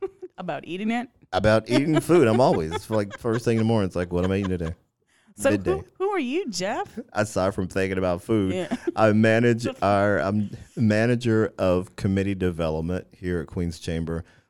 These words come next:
Speaker 2: also in-house editor for our magazine, This is Queensboro,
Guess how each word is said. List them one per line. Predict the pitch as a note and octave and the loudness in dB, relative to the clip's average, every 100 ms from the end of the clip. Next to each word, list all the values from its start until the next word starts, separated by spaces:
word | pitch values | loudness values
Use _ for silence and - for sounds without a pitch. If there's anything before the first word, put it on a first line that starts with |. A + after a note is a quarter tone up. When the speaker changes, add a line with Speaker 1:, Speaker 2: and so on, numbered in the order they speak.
| _ | _
Speaker 2:
also | F2 E2+ E2+ F2+ E2+ E2+ | -2 -2 -2 -4 -2 -2
in-house | F#2 F2+ E2 E2 | -4 -4 -6 -8
editor | F#2+ E2+ E2 E2+ E2 D#2+ | -6 -6 -6 -6 -8 -10
for | - F2+ E2 D#2+ D#2+ - - | -12 -6 -4 -2 -4 -6 -10
our | E2 D#2+ | -10 -8
magazine, | D#2+ D#2+ D#2+ E2+ E2+ D#2+ D#2 | -6 -6 -6 -8 -8 -8 -8
This | E2 E2 | -10 -12
is | - | -10
Queensboro, | - A2 G2+ G2 G2 G2 | -4 -4 -2 0 0 0